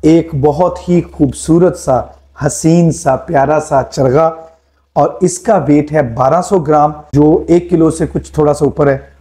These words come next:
और अब हम इसको cutting करेंगे। बिस्मिल्लाहिर्रहमानिर्रहीम। तो इसको deep cut लगाना है ताकि इसके अंदर मसाला जो है वो अच्छे तरीके से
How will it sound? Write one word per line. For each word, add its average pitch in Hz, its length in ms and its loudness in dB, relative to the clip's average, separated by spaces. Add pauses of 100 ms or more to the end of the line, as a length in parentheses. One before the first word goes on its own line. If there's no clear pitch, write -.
(120)
और - 300 -2
अब 160 140 0
हम 165 180 0
इसको 151 300 0 (240)
cutting 139 300 0
करेंगे। 104 340 -10 (540)
बिस्मिल्लाहिर्रहमानिर्रहीम। 110 1400 -6 (680)
तो 151 120 -4 (4000)
इसको 160 260 0
deep 143 340 0
cut 180 200 0
लगाना 151 320 0
है 196 60 0
ताकि 160 260 -2
इसके 165 200 -2
अंदर 151 160 0
मसाला 143 420 0
जो 156 140 2
है 139 160 2 (340)
वो 147 220 0
अच्छे 165 260 -2
तरीके 143 360 0
से 247 260 -2